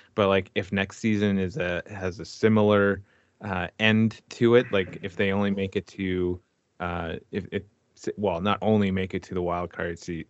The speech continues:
series, like, wild card series, I think is fine if they make it that far, but if they get swept again, um, and it's, and it's related to pitching,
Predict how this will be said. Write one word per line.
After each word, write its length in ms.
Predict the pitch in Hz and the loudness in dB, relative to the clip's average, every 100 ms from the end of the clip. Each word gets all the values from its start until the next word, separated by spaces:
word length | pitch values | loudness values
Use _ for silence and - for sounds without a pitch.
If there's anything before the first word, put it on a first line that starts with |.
| _ | _
series, 460 | - 92 80 82 | -10 -8 -6 -6
like, 140 | 101 98 | -6 0
wild 300 | 127 139 123 | 6 6 6
card 200 | 117 107 | 2 2
series, 280 | - 104 95 | 2 0 0
I 80 | 95 | -2
think 240 | 95 95 | -4 -6
is 120 | 90 | -8
fine 360 | - 87 87 92 | -6 -4 -4 -6
if 80 | - | -6
they 100 | 87 | -6
make 220 | 87 85 | -6 -8
it 60 | |
that 180 | - 85 | -8 -8
far, 240 | - 87 87 - - _ | -6 -6 -8 -18 -20 _
but 240 | 113 92 - | 2 2 2
if 200 | 107 92 | -2 2
they 340 | 104 98 98 92 | 4 6 4 2
get 240 | 95 - | 0 -2
swept 420 | - - 107 101 | -8 2 2 4
again, 460 | 95 90 90 87 87 _ _ _ | -2 -2 -4 -4 -6 _ _ _
um, 500 | 85 85 85 82 80 - | -4 -2 -2 -4 -8 -4
and 200 | 98 98 | -2 0
it's, 260 | 90 - _ _ _ _ 101 | -2 -8 _ _ _ _ -4
and 120 | 90 | -4
it's 180 | 82 104 | -2 0
related 420 | 98 101 98 92 | 4 4 2 -2
to 440 | - 92 90 87 87 _ | -4 -2 0 -2 -6 _
pitching, 760 | - 123 120 117 117 117 117 | 2 2 4 4 6 4 4